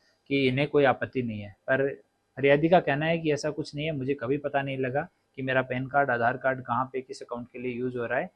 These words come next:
जब बाद में उसको एक बार इनकम टैक्स रिटर्न भरना था, तो उसको पता लगा कि उसके नाम पे कई लाखों रुपए का रिटर्न पहले भरा जा रहा था। तो अभी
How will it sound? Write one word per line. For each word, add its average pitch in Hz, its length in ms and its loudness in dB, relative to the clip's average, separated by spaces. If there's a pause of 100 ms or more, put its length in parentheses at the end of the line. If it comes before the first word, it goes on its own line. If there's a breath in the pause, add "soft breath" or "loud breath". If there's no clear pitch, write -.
(280)
जब 135 120 2
बाद 143 240 4
में 160 120 -2
उसको 147 220 -2
एक 135 180 2
बार 143 500 4 (500)
इनकम 143 260 0
टैक्स 165 240 2
रिटर्न 151 300 4
भरना 135 280 4
था, 147 140 2
तो 170 120 -2
उसको 160 220 0
पता 143 220 0
लगा 139 220 4
कि 147 180 -4
उसके 147 200 -2
नाम 135 260 2
पे 170 200 2 (480 soft breath)
कई 147 220 6
लाखों 147 280 6
रुपए 143 260 4
का 147 340 2
रिटर्न 131 260 0
पहले 139 300 0
भरा 127 240 0
जा 123 160 0
रहा 107 180 0
था। - 260 -14 (400)
तो 127 120 4
अभी 139 460 2